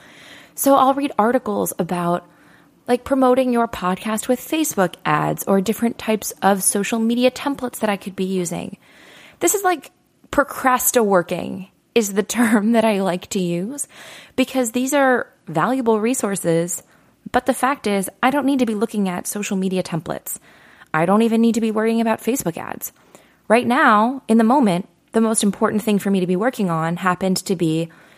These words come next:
scripting out an episode. This one, very meta. But it's tougher to feel like those kinds of tasks aren't productive. Like Facebook, you know,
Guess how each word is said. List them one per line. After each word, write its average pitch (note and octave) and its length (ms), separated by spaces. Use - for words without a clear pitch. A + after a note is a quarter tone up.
scripting - 600
out E3 380
an F3+ 100
episode. G#3 600
This A#3+ 200
one, A1 360
very G3 160
meta. F#3 400
But A3 360
it's - 180
tougher D4+ 360
to D4 80
feel F#3+ 600
like F3+ 340
those F#3 340
kinds F3 380
of E3 320
tasks - 520
aren't F3+ 320
productive. F#3+ 640
Like C#4+ 120
Facebook, E4+ 560
you A3+ 200
know, F3 320